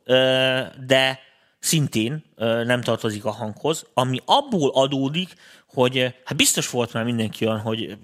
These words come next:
tudja, mondjuk a fémfedő leesik a földre gyakorlatilag, és cintányérként működik, és ott még, és még rezeg egy fél óráig. Tehát tulajdonképpen van egy ilyen önrezonanciája. Na, ezeknek a nagy fölleteknek is,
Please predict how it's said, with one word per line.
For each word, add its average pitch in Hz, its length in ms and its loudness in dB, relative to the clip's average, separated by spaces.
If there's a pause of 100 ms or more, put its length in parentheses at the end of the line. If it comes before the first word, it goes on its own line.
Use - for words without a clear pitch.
(200)
tudja, 107 340 -4
mondjuk 117 260 -12
a 123 60 -2
fémfedő 113 680 -2
leesik 104 440 -2
a 104 60 -8
földre 104 440 -8
gyakorlatilag, 110 640 -8
és 104 140 -6
cintányérként 101 880 -4
működik, 110 480 -4 (280)
és - 80 -14
ott 110 60 -12
még, 113 200 -4 (720)
és 127 180 -2
még 120 300 -2 (560)
rezeg 127 480 0
egy 104 320 -4
fél 117 300 0
óráig. 95 500 -8 (280)
Tehát 123 320 -8
tulajdonképpen 127 600 0
van 123 140 -2
egy 104 160 -2
ilyen 107 220 -4
önrezonanciája. 101 1120 -6
Na, 139 120 -4
ezeknek 143 340 -4
a 147 60 0
nagy 175 220 0
fölleteknek 110 680 -2
is, - 320 -6